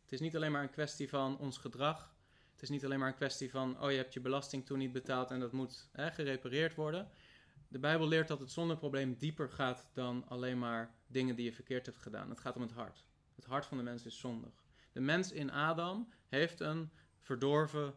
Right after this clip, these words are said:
natuur. En Johannes erkent ergens dat er iets meer nodig is dan zijn waterdoop om de mens te veranderen. En dat is de doop met de Heilige Geest. Dat kun je ook zien in de belofte in Ezekiel zesendertig.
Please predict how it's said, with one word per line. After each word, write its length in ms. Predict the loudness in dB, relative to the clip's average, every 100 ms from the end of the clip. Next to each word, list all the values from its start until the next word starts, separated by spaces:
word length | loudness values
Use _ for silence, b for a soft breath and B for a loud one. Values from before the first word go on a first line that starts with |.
| -6
natuur. 600 | -4 -2 2 2 2 -4 B B
En 100 | 2
Johannes 600 | 4 6 6 4 0 -2
erkent 520 | 0 2 6 6 6
ergens 420 | 6 4 4 0
dat 180 | 0 0
er 160 | 0 -4
iets 220 | -4 -4
meer 540 | 0 4 6 6 6 4
nodig 380 | 2 4 2
is 260 | 2 0 0
dan 280 | 0 2 2
zijn 260 | 2 2
waterdoop 840 | 2 2 2 0 0 2 2 -2 -6 b b b b
om 440 | 0 2 4 0 -6 -14
de 100 | -4
mens 380 | 0 2 0 -2
te 100 | -6
veranderen. 480 | -4 0 2 0 -2
En 100 | 0
dat 200 | 2 0
is 120 | -4
de 80 | -2
doop 220 | 0 0
met 100 | 0
de 60 | -2
Heilige 280 | -4 -6
Geest. 480 | -6 -4 -4 -6 -14 _ _ b b b b b b b
Dat 280 | -8 0 2
kun 120 | 8
je 60 | 8
ook 100 | 8
zien 200 | 6 8
in 120 | 8
de 60 | 8
belofte 360 | 6 6 4
in 60 | 4
Ezekiel 460 | 6 8 8 6
zesendertig. 800 | 4 4 2 4 4 4 -4 -12